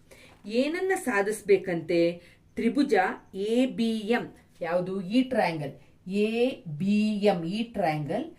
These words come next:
ಯಾವುದಕ್ಕೆ? ಪಿ ಕ್ಯೂ ಎನ್ ಗೆ ಸರ್ವಸಮ ಅಂತ ತೋರಿಸ್ಬೇಕು. ನೆಕ್ಸ್ಟ್ ತ್ರಿಭುಜ ಎ ಬಿ ಸಿ,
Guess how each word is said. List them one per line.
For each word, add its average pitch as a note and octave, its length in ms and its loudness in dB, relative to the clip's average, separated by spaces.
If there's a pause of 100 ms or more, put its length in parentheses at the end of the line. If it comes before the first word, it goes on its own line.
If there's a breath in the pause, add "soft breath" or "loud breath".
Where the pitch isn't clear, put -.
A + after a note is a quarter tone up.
(280 soft breath)
ಯಾವುದಕ್ಕೆ? G3+ 540 2
ಪಿ C#4+ 640 -6
ಕ್ಯೂ A#3+ 240 0
ಎನ್ F3+ 300 -2
ಗೆ F3+ 440 -8 (140)
ಸರ್ವಸಮ E3+ 520 -2
ಅಂತ D#3+ 180 -6
ತೋರಿಸ್ಬೇಕು. D3+ 600 -8
ನೆಕ್ಸ್ಟ್ B3+ 460 -6
ತ್ರಿಭುಜ F#3+ 280 -4 (240)
ಎ A#3+ 240 0
ಬಿ F#3 300 -4
ಸಿ, A3 560 -10